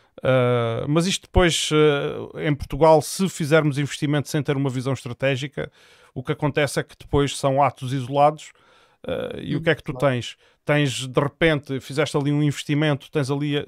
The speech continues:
Speaker 1: estás a formar profissionais de excelência que quando acabam os seus estudos se vão embora. Ah,
Speaker 2: Uhum.
Speaker 1: não é? E estás a deitar um investimento fora. Queria, ah, se, se não tiveres mais nada a acrescentar a isso, queria,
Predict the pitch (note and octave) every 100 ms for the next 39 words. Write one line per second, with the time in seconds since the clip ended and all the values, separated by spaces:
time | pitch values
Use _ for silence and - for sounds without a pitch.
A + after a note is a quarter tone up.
0 | - - D#3+ C#3 - C#3+ D3 C#3 B2+ -
1 | B2 C#3 C#3 - - D#3 D#3 - - -
2 | _ - - _ _ D3+ C#3 - C3+ C3+
3 | - C3+ - C3 - C#3 D3 C#3 B2 A#2+
4 | _ _ _ - - - B3 - C#3 D3
5 | - - A#2 A2+ - G#2+ C3+ A#2 A#2 A#2+
6 | B2+ A#2 A#2 - B2 A2+ G#2+ - - A#2
7 | _ _ - - _ A3 A#3+ A#3+ A#3 G#3
8 | F#3+ F#3+ E3+ - - F#3+ F#3+ F#3 F3+ E3
9 | C3 _ _ C#3+ - - D3+ D3 D#3+ C3+
10 | D3 D3 C3 D3+ C#3+ C#3 - D3+ C3+ D3
11 | C#3 C3+ - - - D3 D3 C3 A#2